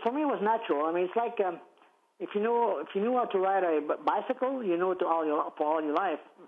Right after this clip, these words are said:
For me, snowmobile was the same way. I didn't, um, can I, how can I say that? I didn't, um, uh, I didn't learn that as I went along, uh, to how to ride a snowmobile or something like that. I just,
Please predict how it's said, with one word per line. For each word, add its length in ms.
For 80
me, 320
snowmobile 380
was 20
the 140
same 120
way. 200
I 140
didn't, 400
um, 420
can 100
I, 100
how 100
can 140
I 80
say 80
that? 200
I 120
didn't, 400
um, 480
uh, 80
I 840
didn't 260
learn 380
that 360
as 220
I 20
went 220
along, 500
uh, 200
to 140
how 180
to 180
ride 220
a 160
snowmobile 340
or 140
something 180
like 120
that. 200
I 80
just, 220